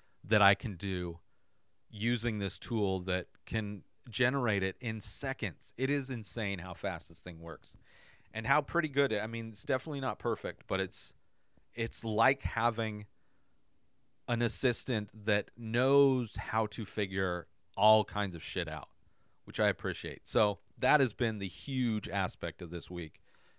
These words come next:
playing around with Chat G P T, figuring out how I can implement that into what I do, and figuring out the best ways to use it to improve things, to make, not necessarily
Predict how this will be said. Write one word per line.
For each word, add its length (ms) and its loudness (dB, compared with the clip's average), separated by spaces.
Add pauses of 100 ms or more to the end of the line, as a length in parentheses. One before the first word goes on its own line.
(340)
playing 260 4
around 220 2
with 100 -2
Chat 280 -4
G 160 -10
P 120 -12
T, 340 -8 (300)
figuring 600 2
out 220 0
how 260 0
I 100 4
can 220 -8
implement 580 -6
that 180 2
into 240 -6
what 200 0
I 160 -2
do, 320 -8 (300)
and 100 -14
figuring 440 -4
out 200 0
the 100 -4
best 340 2
ways 480 0
to 140 -10
use 380 -4
it 240 -4 (440)
to 480 0
improve 440 -2
things, 380 -4
to 100 -10
make, 280 -4 (800)
not 180 4
necessarily 880 2